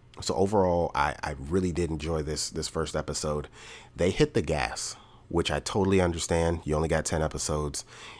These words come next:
and you got, you clearly have a lot of ground to cover. It's really hard to come up with theories, uh, this soon in, especially when there's not a ton of groundwork laid,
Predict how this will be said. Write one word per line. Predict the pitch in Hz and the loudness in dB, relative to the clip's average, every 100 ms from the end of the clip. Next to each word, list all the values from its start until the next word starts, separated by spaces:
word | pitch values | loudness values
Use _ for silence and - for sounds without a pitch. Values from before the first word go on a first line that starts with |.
| - | -8
and | 67 67 | -6 -2
you | 101 | 2
got, | 98 90 - | 2 0 -4
you | 87 | -8
clearly | - - - 135 135 120 95 | -8 -12 0 4 6 6 6
have | 92 80 | 4 2
a | |
lot | 80 76 | 2 2
of | 69 | 2
ground | 76 71 62 | 0 -2 -4
to | |
cover. | - - - - - - - - - - | -6 -6 -6 -10 -18 -18 -18 -20 -6 -2
It's | 78 80 | 0 2
really | 87 92 | 4 4
hard | 82 82 | 6 4
to | - | 4
come | 92 82 | 0 0
up | 76 82 | 0 0
with | 78 73 - - | 0 0 -8 -14
theories, | - - 92 87 82 76 71 - - - - | -12 -2 2 2 2 -2 -4 -4 -6 -14 -4
uh, | 76 73 | -2 -2
this | 69 80 | -2 -2
soon | - 92 90 80 | 0 2 2 4
in, | 85 101 127 - | 2 2 -2 -6
especially | 78 - 85 - 85 | -6 0 0 0 -2
when | 78 78 76 73 - - - - | 0 0 -2 -6 -14 -18 -18 -2
there's | 80 76 92 | 2 2 4
not | 92 | 2
a | 80 | 2
ton | - - 85 90 | -4 -4 0 0
of | 76 | 0
groundwork | 73 80 85 85 87 92 92 | 0 2 2 2 2 2 0
laid, | 92 95 98 - | 2 2 0 -2